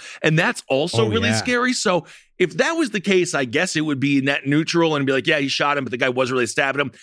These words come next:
Speaker 1: But that's not what happened here.
Speaker 2: That's not what happened.
Speaker 1: It sounds like the guy just did a great job of scaring the hell out of this party of, of people. And he needs a raise.
Speaker 2: And this is how you pay him for it. You shoot him.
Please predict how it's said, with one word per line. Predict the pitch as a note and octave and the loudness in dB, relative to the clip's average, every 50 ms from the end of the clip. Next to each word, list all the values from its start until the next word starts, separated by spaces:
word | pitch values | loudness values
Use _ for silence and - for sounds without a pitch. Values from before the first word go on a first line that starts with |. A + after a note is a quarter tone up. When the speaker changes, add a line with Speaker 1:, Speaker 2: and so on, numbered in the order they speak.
| - - _ | -20 -2 _
Speaker 1:
But | - - | 0 2
that's | - G#3+ - - - | 2 0 0 -2 -4
not | D3+ C3+ | -2 -2
what | C3+ B2 | 0 0
happened | B2+ B2 B2 - - A#2+ A2 | 0 -2 -2 -4 -8 -8 -4
here. | A#2+ A#2 A2+ | -2 -2 0
Speaker 2:
That's | A2+ C#3 - | 0 0 2
not | E3 D3+ C#3 | 2 2 2
what | C#3+ C3 | 2 2
happened. | C3+ D#3 F#3 F#3 - - | 2 0 0 -2 -2 -4
Speaker 1:
It | D#3+ C#3 | -4 -2
sounds | - F#3 F3+ E3 D3 D3+ | 0 0 0 0 0 -2
like | D3+ B2+ | -4 -4
the | - C#3 | -4 -4
guy | C3 C3+ B2 B2 | -2 0 0 0
just | A2 B2 A#2 - | -2 -4 -4 -2
did | C3 A#2+ | -2 -2
a | A#2+ | -2
great | A2 G#2+ A#2 A#2 A2+ - | -2 -2 -2 -2 -2 -2
job | - A#2+ B2 B2 B2 | -2 -2 -2 -2 -4
of | A2+ | -4
scaring | - - A#2 A#2+ A#2+ C3 C3 | -6 -4 -2 -2 0 0 0
the | B2 | 0
hell | A#2+ B2+ B2+ C3 | 0 0 2 0
out | C3+ B2+ | 0 0
of | C3 | 0
this | A#2+ C3+ B2 | 0 0 -2
party | - - D3+ D3 E3 E3+ D#3+ D3+ | -2 -2 -2 0 0 2 2 2
of, | D3 C#3 B2+ - - - - - - _ | 2 0 0 -4 -10 -18 -20 -20 -6 _
of | C3 - - | -4 -4 -2
people. | - G3 B3 C#4+ C#4+ F3 D3+ D3+ - | 0 0 0 0 2 0 0 2 2
And | D3 D#3 D#3 D#3 D#3+ - _ - - - _ _ _ | 2 0 0 -2 -4 -8 _ -20 -20 -20 _ _ _
he | - A#3+ | 0 2
needs | D4 D#4 C#4+ G#3 | 2 2 2 2
a | G3 F3 | 2 2
raise. | D#3+ F3 A3+ D4 C4+ - - - - - _ _ _ _ _ _ _ - | 2 2 2 2 0 0 -2 -4 -8 -10 _ _ _ _ _ _ _ -4
Speaker 2:
And | C3 D3+ D#3+ | 0 0 2
this | E3 - | 2 0
is | G3 G3+ - | 0 0 0
how | G3+ G3+ | 2 2
you | F#3 F#3 F3+ | 2 2 0
pay | - G3 F#3+ F3 | 0 2 2 2
him | F3 E3 D3+ | 0 0 -2
for | - - B2 A2+ G#2+ | -4 -6 -8 -10 -10
it. | F#2 _ _ _ _ _ - | -12 _ _ _ _ _ -10
You | C3 | -8
shoot | - - - D#3 D3 C3 | -6 -2 0 0 0 0
him. | B2 G2+ F#2+ | -2 -6 -8